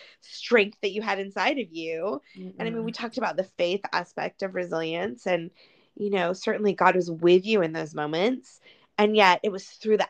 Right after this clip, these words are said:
Speaker 1: actual, like, physical touch of Joanna and the actual, like,
Speaker 2: Yeah.
Speaker 1: act of service of Jamie and, you know, the, the sacrifice of your sisters that you felt that love.
Speaker 2: Mm-hmm.
Speaker 1: Um,
Speaker 2: Mm-hmm.
Speaker 1: and that, that,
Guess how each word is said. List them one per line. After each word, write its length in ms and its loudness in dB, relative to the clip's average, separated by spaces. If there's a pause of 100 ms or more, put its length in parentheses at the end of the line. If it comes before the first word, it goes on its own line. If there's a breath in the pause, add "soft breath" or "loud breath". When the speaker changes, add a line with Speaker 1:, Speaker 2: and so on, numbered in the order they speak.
Speaker 1:
actual, 380 -4
like, 240 -2
physical 500 -2
touch 500 -6
of 120 0
Joanna 500 -2
and 280 -6
the 60 -12
actual, 380 -2
like, 240 0
Speaker 2:
Yeah. 240 -14 (140)
Speaker 1:
act 340 0
of 160 2
service 920 -2 (100)
of 480 -2
Jamie 840 -8
and, 440 -4 (340 loud breath)
you 140 -2
know, 160 4
the, 340 2
the 100 0
sacrifice 760 0
of 80 -8
your 100 -4
sisters 580 -8
that 180 -6
you 100 -8
felt 480 4
that 180 -8
love. 480 -12 (220)
Speaker 2:
Mm-hmm. 520 -8
Speaker 1:
Um, 300 -4
Speaker 2:
Mm-hmm. 320 -10 (180)
Speaker 1:
and 360 -8
that, 240 -6
that, 220 0